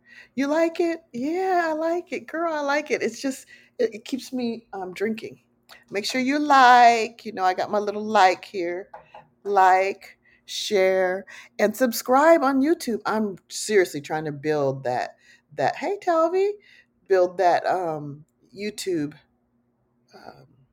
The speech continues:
audience. Mine's pretty small. I don't, um, stress it probably enough, but if you share,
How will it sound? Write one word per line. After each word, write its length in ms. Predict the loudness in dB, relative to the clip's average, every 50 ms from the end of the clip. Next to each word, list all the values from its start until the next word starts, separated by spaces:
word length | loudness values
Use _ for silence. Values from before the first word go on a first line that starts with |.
| _ _ _ _ 0
audience. 640 | 2 2 2 2 -2 -6 -12 -18 _ -20 -20 -20 -20 _ -8
Mine's 320 | -6 -6 -6 -6 -8 -14
pretty 300 | -16 _ -10 -8 -8 -8
small. 500 | -12 -14 -10 -8 -6 -6 -6 -8 -10 -14 -18 -20 -20 -20 -14 _
I 80 | -6 -4
don't, 260 | -2 -4 -4 -6 -8 -12
um, 420 | -12 -10 -10 -12 -14 -16 -20 -20 -20 _ _ _ _ _ _ _ _ _ _ -14
stress 380 | -12 -8 -2 0 0 0 0 -4
it 100 | -10 -10
probably 300 | -8 -6 -6 -6 -6 -6
enough, 320 | -4 -4 -4 -4 -4 -4 -4
but 120 | -4 -4
if 160 | -4 -8 -12 -12
you 80 | -10
share, 500 | -8 0 4 6 6 8 6 6 4 0